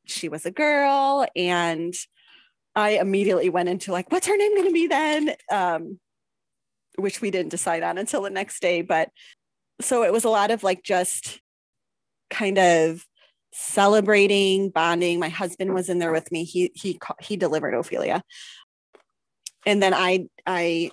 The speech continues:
delivered the placenta, which my midwife at that point took a lot of time to explain the placenta to me, which was fantastic. I had done, I had kept the placenta from my twins' pregnancy, and I did the whole pills,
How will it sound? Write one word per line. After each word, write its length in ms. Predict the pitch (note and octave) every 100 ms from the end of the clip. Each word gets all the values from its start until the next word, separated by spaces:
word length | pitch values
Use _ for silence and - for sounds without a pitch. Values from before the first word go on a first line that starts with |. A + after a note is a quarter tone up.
| -
delivered 380 | F#3+ F3+ F#3+ F#3+
the 80 |
placenta, 640 | F#3+ G3+ - E3+ - E3 D#3
which 540 | E3 D#3+ - - - _ _ _ _ _
my 160 | G3 F3+
midwife 400 | F#3+ F#3 E3+ F3+
at 120 | F3+
that 180 | G3+ -
point 300 | - E3 -
took 220 | - F#3+
a 40 | F#3
lot 240 | F3+ F3
of 120 | G#3
time 340 | - F#3+ E3+ G3 _ _ _ _ _ _ _ _ _ _
to 560 | - - F3+ F3 E3+ - _ -
explain 760 | F#3+ - - - E3+ F3+ A3+
the 80 | F3
placenta 480 | - B2+ - C#3+ -
to 160 | - D#3+
me, 100 | C#3
which 200 | F#3+ -
was 140 | -
fantastic. 520 | F#3 D#3+ E3+ F3 - -
I 160 | G3
had 280 | G#3+ A3+ F#3
done, 500 | G3 F3 F3 F3 F#3 _ _ _ _ -
I 60 |
had 180 | G#3+ G3
kept 220 | - G3
the 80 | A3
placenta 460 | - D#3 - E3 F#3+
from 180 | - E3+
my 100 | D3+
twins' 420 | - C#3 E3 F#3
pregnancy, 640 | - A3+ B3 A#3+ B3+ B3+ A#3
and 180 | F3+
I 120 | D#3+ E3+
did 280 | F3+ D#3
the 100 | E3+
whole 260 | D#3 E3+ D#3
pills, 560 | - F3+ D#3 E3 F3+